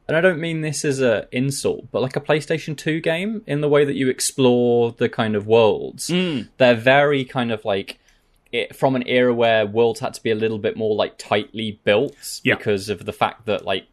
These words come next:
Speaker 1: there's not that many N P Cs we can put in. But that does mean that while you might only see one N P C on every corner of these towns, they're fucking weird. Each one
Speaker 2: Yeah.
Speaker 1: you meet is really bizarre and quite memorable in very much the way, like,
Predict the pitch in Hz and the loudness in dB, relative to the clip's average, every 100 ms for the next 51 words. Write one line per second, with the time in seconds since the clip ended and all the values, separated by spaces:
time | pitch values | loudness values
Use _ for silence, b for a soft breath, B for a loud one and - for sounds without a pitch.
0 | _ 110 95 107 - 95 113 98 92 101 | _ -4 -2 -4 -2 -4 -4 -6 -8 -12
1 | 90 151 147 139 139 123 139 - 113 110 | -8 -4 -4 -4 -4 -2 0 0 -2 -4
2 | b b b b 143 139 139 165 147 147 | b b b b 2 4 4 0 -2 0
3 | 127 117 107 98 - _ - 120 127 123 | 0 0 -2 -2 -4 _ -8 2 4 4
4 | 117 120 104 110 107 - 104 95 104 101 | 2 0 0 -2 -4 -4 -4 0 0 0
5 | 98 104 95 - 101 98 87 90 - 101 | -6 -8 -8 -6 -4 -2 -4 -4 2 2
6 | 95 92 95 - 117 85 - b b b | 0 -6 -6 -4 -4 -4 -12 b b b
7 | - 117 - 220 214 147 113 117 151 101 | -4 -4 0 0 2 2 2 4 4 4
8 | 98 139 127 120 104 101 104 123 101 101 | 0 -2 2 4 6 4 2 2 2 -2
9 | - 110 107 120 143 127 107 107 101 117 | 0 0 0 0 2 0 0 0 4 6
10 | 113 92 98 - 139 135 117 117 117 107 | 6 2 -2 -2 -2 -2 0 0 0 -2
11 | - 50 - b b b b - 123 120 | -4 -8 -10 b b b b 2 4 4
12 | 113 113 - _ _ _ _ _ 151 135 | 2 -4 -10 _ _ _ _ _ -4 2
13 | 151 139 127 - 117 107 101 85 - | 4 6 2 0 0 2 2 -2 -6